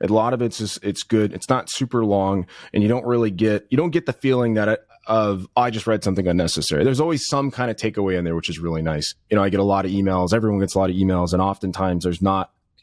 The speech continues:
anything valuable in there. It's just another ad or someone kinda trying to s-, you know, sell some affiliate thing, and you have to click this and that to go get something.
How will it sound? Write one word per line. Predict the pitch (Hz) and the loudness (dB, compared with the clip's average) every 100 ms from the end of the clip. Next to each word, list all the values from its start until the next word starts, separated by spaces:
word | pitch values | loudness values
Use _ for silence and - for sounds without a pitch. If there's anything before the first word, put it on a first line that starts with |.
| - | -2
anything | 143 - 117 92 | 0 2 0 2
valuable | 95 98 95 90 - | 2 2 0 -2 0
in | 104 | 2
there. | 120 139 | 2 0
It's | 98 - | -2 -4
just | 101 - | -4 0
another | 95 92 95 95 - | 0 2 2 0 0
ad | 92 92 92 87 - - - | 0 0 -2 -4 -8 -18 -4
or | 98 92 85 | 0 2 0
someone | - 101 98 95 | 0 0 0 0
kinda | 98 95 | 0 -2
trying | - 98 98 | -2 -2 0
to | |
s-, | 90 - - - | 0 -2 -6 -8
you | - | -4
know, | 92 73 | -2 0
sell | - - 104 98 | 0 0 0 0
some | 92 110 95 | 0 0 -2
affiliate | - 104 98 95 - | 0 2 2 2 0
thing, | 104 98 92 | 0 2 2
and | 90 | 2
you | 92 | 2
have | 95 101 | 0 -2
to | - | -6
click | - 120 - | -2 -2 0
this | 101 107 - | -2 0 -2
and | 92 95 | -2 0
that | 101 - | -2 -2
to | |
go | 101 95 | -2 0
get | 95 - | 0 -2
something. | 95 87 98 95 | -2 0 0 0